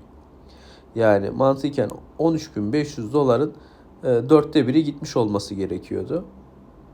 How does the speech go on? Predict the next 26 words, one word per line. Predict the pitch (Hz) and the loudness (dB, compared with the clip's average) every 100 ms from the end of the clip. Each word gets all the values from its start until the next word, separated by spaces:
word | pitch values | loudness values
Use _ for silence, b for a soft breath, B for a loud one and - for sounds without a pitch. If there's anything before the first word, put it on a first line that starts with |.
| - - - - - - | -20 -20 -20 -20 -20 0
On | 151 147 123 | 4 4 2
bin | 107 | -2
dolarda | 101 95 87 90 | -2 0 -2 -6
iki | 107 143 135 | -8 -6 -6
bin | 139 | -4
beş | 147 151 131 | -4 -4 -6
yüz | 110 | -4
yapar. | 113 107 151 - B B B - | -4 -2 -4 -4 B B B -6
Yani | 107 95 | -4 -4
üç | - 151 151 - | -4 -6 -6 -6
bin | 110 127 | -2 0
beş | 131 131 | -2 -4
yüz | 110 | -2
dolarda | 143 139 117 92 101 | 0 4 2 2 -2
da | 139 143 - - - - | -2 -4 -12 -20 -14 -4
tam | 151 | -2
hesaplayamıyorum | 139 139 131 143 139 127 101 101 | -2 0 0 2 0 0 -2 -4
şu | 104 135 | -2 0
an | 123 | 0
ama, | 151 123 117 - - B B B B B B - - | 0 -2 -4 -8 -20 B B B B B B -18 -2
e, | 117 104 101 98 98 101 110 98 95 - - | 4 4 4 0 0 0 -2 -6 -12 -20 -18
bin | 151 160 160 127 | -8 -2 0 2
dolar | 113 139 | 6 4
falan | 135 131 131 | 6 4 6
yapar | 143 135 131 113 | 4 2 2 0
yani. | 95 95 92 95 | 0 -2 -4 -6